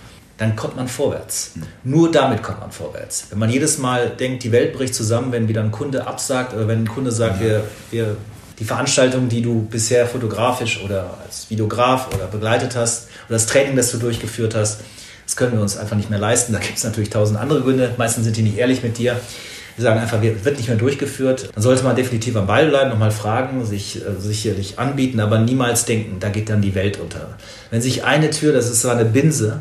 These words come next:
Speaker 1: ja, aber wenn sich eine Tür schließt, dann öffnen sich andere wieder. Aber nur dann, wenn man diese Vision hat und wenn man dafür was tut.
Speaker 2: Wenn du jetzt zum Beispiel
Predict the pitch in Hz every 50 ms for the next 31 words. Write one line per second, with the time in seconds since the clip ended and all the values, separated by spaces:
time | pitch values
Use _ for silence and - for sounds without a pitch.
0 | - - 107 113 123 143 127 117 113 113 117 113 113 113 110 131 131 123 - -
1 | 127 - - - 135 143 - - 127 120 107 123 120 - - 127 113 113 107 -
2 | - 127 131 131 117 98 92 87 78 71 - - - - - - - - - -
3 | - - - 127 135 135 151 147 143 135 - 156 139 120 101 98 104 113 - -
4 | - - - _ - - _ - 123 120 123 123 127 127 127 123 110 113 110 110
5 | 113 127 147 160 151 139 147 - - 120 123 123 131 117 117 110 - 123 110 107
6 | 107 - - - 98 95 - - - - - _ _ - - _ _ - _ -
7 | 123 127 135 131 135 135 - - 135 135 131 131 131 - 139 135 131 127 127 127
8 | -